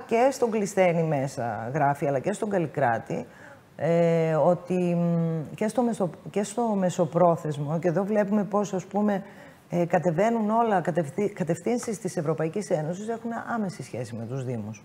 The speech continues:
Πώς οι Δήμοι υλοποιούν, α, ε, προγράμματα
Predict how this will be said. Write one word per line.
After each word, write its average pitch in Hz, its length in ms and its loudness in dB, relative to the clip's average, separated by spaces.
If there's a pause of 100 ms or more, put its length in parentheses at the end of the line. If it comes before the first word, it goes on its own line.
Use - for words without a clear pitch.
(160)
Πώς 175 180 -2
οι 175 60 -2
Δήμοι 185 320 0
υλοποιούν, 190 520 0 (640)
α, 165 180 2
ε, 160 200 2
προγράμματα 214 680 0